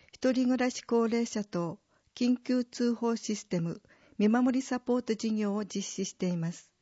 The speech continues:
これまでは六十五歳以上の一人暮らし高齢者を対象としていましたが、四月からは新たに次の二から四に該当する方も対象としました。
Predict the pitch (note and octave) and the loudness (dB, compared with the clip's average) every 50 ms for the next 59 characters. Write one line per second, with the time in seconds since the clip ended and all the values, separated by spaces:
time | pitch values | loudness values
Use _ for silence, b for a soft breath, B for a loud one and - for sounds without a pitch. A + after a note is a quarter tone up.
0 | b b b b b b b b b - A3+ A3+ A#3 A#3 A#3 A#3 A3+ - G3 F#3 | b b b b b b b b b -2 2 2 4 4 4 2 2 2 0 0
1 | F#3 F3+ - - _ _ _ G3+ F#3+ - - B3 A#3 B3+ B3+ A#3+ B3+ B3+ - - | 0 -2 -4 -8 _ _ _ -6 -4 -2 -2 -2 0 0 0 0 0 -2 0 0
2 | A#3+ A#3 A#3 G#3+ - A#3 A3+ G#3 G3+ F#3+ - - G#3+ G#3 A3 G3+ G#3 G#3 G#3+ G#3+ | 0 0 0 2 2 0 2 2 -2 -4 -2 -4 -2 -2 -2 -2 -2 -2 -2 -2
3 | G#3 - - - - G#3+ G#3+ G#3 G#3 G#3 G#3+ G#3 - - G3 F3+ F3+ - - _ | -4 -6 -10 -4 -2 -2 0 0 0 -2 -2 -2 -4 -4 -2 -2 -2 -4 -4 _
4 | G#3 A3 A#3 A#3 - - A#3+ A#3 - - A3 G3+ - - - G3+ G3 F#3+ F#3+ G3 | -2 -2 -2 -2 -2 -4 -4 -2 -2 -4 -4 -4 -4 -2 -2 0 0 0 -2 -4
5 | - - - F3+ E3+ E3+ E3+ E3 - b b b b b b b b b b b | -6 -6 -6 -4 -4 -4 -4 -6 -8 b b b b b b b b b b b
6 | - - G#3 A#3 B3 B3 - - - G#3 G3 F#3+ F3 - - G#3 G#3+ G#3+ - - | -6 0 2 2 2 0 -2 -2 0 0 2 2 2 2 0 0 0 -2 -2 0
7 | F#3 F3+ F3 F3 E3+ - b b b b b b b b b b - - B3+ A#3+ | -2 -2 0 -2 -6 -8 b b b b b b b b b b -2 2 4 4
8 | A#3 G3+ F3+ F#3 E3+ - - b b b b b b - A#3 B3 - A#3+ A3+ A3+ | 4 4 2 0 -2 -2 -8 b b b b b b 0 0 2 4 2 4 4
9 | G#3+ G#3 G#3+ G#3+ G#3+ G#3 F#3+ - G3+ G#3 G#3 G#3 - A3 A3 G#3 - G#3+ - G#3+ | 4 4 4 2 2 0 0 0 2 2 2 0 0 -2 -2 -2 -4 -6 -6 -4
10 | - G#3 G3+ - G3 F#3+ F#3 F3 - - - G#3+ A3 A3 A3 - A3 G#3+ G#3+ - | -4 -4 -4 -2 -2 -2 -2 -2 -4 -4 -4 -2 -2 -2 -2 -2 -4 -4 -2 -2
11 | G#3+ A#3+ - G3 F3 E3+ F3 - - - - D#3+ D#3+ | -4 -2 -2 -2 -2 -2 -4 -4 -8 -8 -8 -8 -8